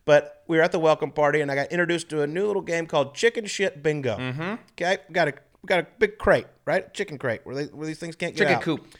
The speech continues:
Speaker 1: Okay, on the ground, piece of plywood with numbers kind of sprinkled all over, kind of like, say, an N F L, um, you know, you got the
Speaker 2: The board with the scores.
Speaker 1: The score,
Speaker 2: Yeah,
Speaker 1: squares.
Speaker 2: you get the,
Speaker 1: You got
Speaker 2: the,
Speaker 1: an
Speaker 2: the
Speaker 1: N F L
Speaker 2: squares,
Speaker 1: squares
Speaker 2: yeah.
Speaker 1: game. So you just draw numbers and the squares go here. Well, so they just randomly place the numbers all over the ground,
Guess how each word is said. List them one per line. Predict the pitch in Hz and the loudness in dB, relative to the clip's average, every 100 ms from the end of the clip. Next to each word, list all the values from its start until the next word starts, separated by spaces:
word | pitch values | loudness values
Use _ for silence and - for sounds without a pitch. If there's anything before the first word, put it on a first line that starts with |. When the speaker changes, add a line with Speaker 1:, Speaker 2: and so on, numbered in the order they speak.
| _ - | _ 0
Speaker 1:
Okay, | 175 180 - - | 0 0 -4 0
on | 196 220 | 2 2
the | |
ground, | 170 160 160 | 2 2 2
piece | 175 185 | 0 -4
of | 165 | -2
plywood | 165 151 156 165 | 0 2 2 0
with | 165 | -2
numbers | 240 185 98 - | -2 -2 -10 -16
kind | - 135 | -10 -10
of | |
sprinkled | - 156 143 | -4 -4 2
all | 139 135 | 2 4
over, | 151 | 2
kind | 170 226 | 0 -2
of | 220 | 0
like, | 202 - _ _ _ | -4 -6 _ _ _
say, | - 185 165 _ _ - | -8 -8 -10 _ _ -10
an | 165 175 | -10 -4
N | 175 | -4
F | 160 170 | -2 0
L, | 156 147 - | 2 2 -2
um, | - 135 123 113 _ _ - | -6 -6 -6 -8 _ _ -12
you | 143 | -8
know, | |
you | 131 | -4
got | 135 131 | -4 -4
the | 123 107 _ _ - | -8 -8 _ _ -10
Speaker 2:
The | 123 | -6
board | 131 147 139 | 2 2 2
with | 131 | -4
the | 120 | -8
scores. | - 120 98 85 | -8 -6 -6 -6
Speaker 1:
The | 151 | -8
score, | - 185 - | 2 2 2
Speaker 2:
Yeah, | 120 113 | -2 2
Speaker 1:
squares. | 113 151 113 | 4 4 2
Speaker 2:
you | |
get | 117 | -8
the, | 127 | -2
Speaker 1:
You | |
got | 160 151 | 0 0
Speaker 2:
the, | |
Speaker 1:
an | - | -2
Speaker 2:
the | |
Speaker 1:
N | 175 | -2
F | 170 | 2
L | 160 | 2
Speaker 2:
squares, | 104 | 2
Speaker 1:
squares | 160 151 135 | 2 2 2
Speaker 2:
yeah. | 120 | -4
Speaker 1:
game. | 98 - _ _ | -6 -10 _ _
So | 151 | -6
you | |
just | 156 143 | -4 2
draw | 170 170 | 6 6
numbers | 151 156 147 | 4 0 -2
and | |
the | 135 | -4
squares | - 135 131 | -4 -4 -2
go | 147 | -2
here. | 208 131 | -2 -2
Well, | 117 - | -6 -8
so | - | -6
they | 139 | -4
just | 147 123 | -6 -6
randomly | 120 127 135 | -4 -4 -4
place | 135 117 123 | -4 -4 -6
the | 120 | -4
numbers | 113 123 131 127 | -4 -4 -4 -6
all | 110 113 | -2 0
over | 135 160 | -2 -4
the | |
ground, | 160 104 101 120 | -6 -6 -4 -8